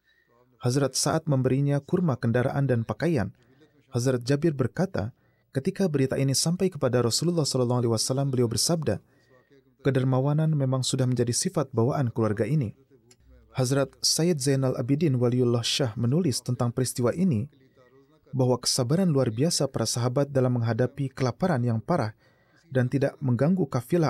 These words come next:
atau pemukiman untuk mencari makanan, membuktikan bahwa misi ini tidak terkait dengan peperangan, dan jiwa-jiwa suci mereka tidak menganggap pemaksaan sebagai hal yang dibenarkan. Jadi Allah Ta'ala pun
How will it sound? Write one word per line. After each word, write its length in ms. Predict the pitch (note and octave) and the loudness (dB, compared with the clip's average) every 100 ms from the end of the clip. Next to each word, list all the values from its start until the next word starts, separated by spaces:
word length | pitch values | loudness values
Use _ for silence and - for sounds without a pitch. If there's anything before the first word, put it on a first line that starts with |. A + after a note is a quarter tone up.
| A#2+ | 0
atau 160 | C3 | -4
pemukiman 560 | A#2+ A#2+ B2 - F#3 C3 | -2 -2 -2 0 0 0
untuk 320 | C3+ A#2+ - - | -2 -4 -6 -2
mencari 400 | C3 A#2+ E3 F3+ | -2 0 0 0
makanan, 560 | C3 - C#3 G2+ C3+ - _ _ _ - _ | -2 -2 -2 -2 -2 -8 _ _ _ -20 _
membuktikan 640 | B2 B2 B2 D#3 - E3 C#3+ | 0 2 2 -2 0 0 2
bahwa 400 | A#2+ A#2+ A#2 D#3 | 2 2 2 2
misi 320 | C#3 - D3 | 0 0 0
ini 320 | F3 E3 F#2 _ _ _ _ _ - | 0 0 -2 _ _ _ _ _ -2
tidak 240 | C3 B2 | 0 0
terkait 400 | B2 - D3+ C#3+ | -2 -2 -2 2
dengan 160 | B2 B2 | 0 0
peperangan, 560 | - - F3+ D3 G2+ - _ _ _ _ - C3 | -2 -2 0 0 -2 -8 _ _ _ _ -8 -2
dan 240 | A#2+ G#2+ | 0 0
jiwa-jiwa 560 | B2+ C#3 B2 D3 G3 - | 0 0 2 2 0 0
suci 240 | D3 C3+ | -2 -2
mereka 400 | B2 C3 - C#3+ | 0 0 0 -2
tidak 240 | C#3 A#2+ | 0 -2
menganggap 480 | A2+ C#3 F#3 C3+ - | 0 2 2 0 -2
pemaksaan 560 | B2 A2+ - A2 C3+ C3 | -2 -2 -2 -4 -2 -2
sebagai 400 | B2+ B2 A#2 G2+ | -2 0 0 0
hal 160 | E3 | 0
yang 160 | C#3+ A#2+ | 2 0
dibenarkan. 560 | A2 A#2+ D3+ D#3+ F#2+ - - _ _ _ _ _ _ _ _ _ _ - _ _ A#2+ | -2 -2 -2 -2 -6 -6 -12 _ _ _ _ _ _ _ _ _ _ -20 _ _ -2
Jadi 320 | C3+ C3+ D3+ | 0 2 0
Allah 240 | D3 C3 | 2 0
Ta'ala 320 | B2+ C3+ C#3 C3 | 0 0 0 0
pun 320 | F3+ A#2+ | -2 -2